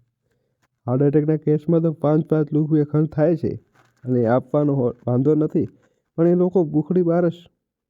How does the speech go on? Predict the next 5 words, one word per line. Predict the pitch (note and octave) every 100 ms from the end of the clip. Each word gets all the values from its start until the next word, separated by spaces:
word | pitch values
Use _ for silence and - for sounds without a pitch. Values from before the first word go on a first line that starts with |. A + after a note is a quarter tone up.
| _ _ _
ક્યાંથી | D#3+ F3 F#3 - _ _ _ _ _ _ -
પાછા | C#3+ C#3+ C3+
આપવાના? | C3+ - A#2 G2+ - _ _
અને | B2 C3
હા, | B2+ E3 A2+